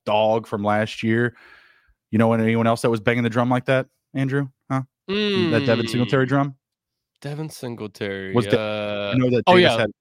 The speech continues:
Speaker 2: Yeah,
Speaker 1: had
Speaker 2: that
Speaker 1: a
Speaker 2: was
Speaker 1: lot
Speaker 2: me.
Speaker 1: of similar ones.
Speaker 2: Yeah, that was me. Yeah. Uh,
Speaker 1: What,
Speaker 2: a, a
Speaker 1: Devin
Speaker 2: fun
Speaker 1: Singletary?
Speaker 2: fact,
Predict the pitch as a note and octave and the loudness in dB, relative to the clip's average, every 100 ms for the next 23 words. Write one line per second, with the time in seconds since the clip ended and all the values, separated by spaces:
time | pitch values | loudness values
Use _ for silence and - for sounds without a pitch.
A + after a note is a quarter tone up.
0 | - A2 A#2+ - G#2 G#2 - G2+ F#2+ F#2+ | -4 0 2 2 2 -2 -4 -4 -2 -2
1 | F#2+ - _ _ _ _ _ - D3 A#2 | -4 -12 _ _ _ _ _ -6 -4 -2
2 | A2 G2 F2 _ - G2 - _ _ D3 | -4 -8 -18 _ -12 -12 -14 _ _ 0
3 | D3 E3 E3+ D#3+ - G#2+ F3 A#2+ A3 C4 | 2 4 4 2 2 4 4 4 2 0
4 | C4+ | -4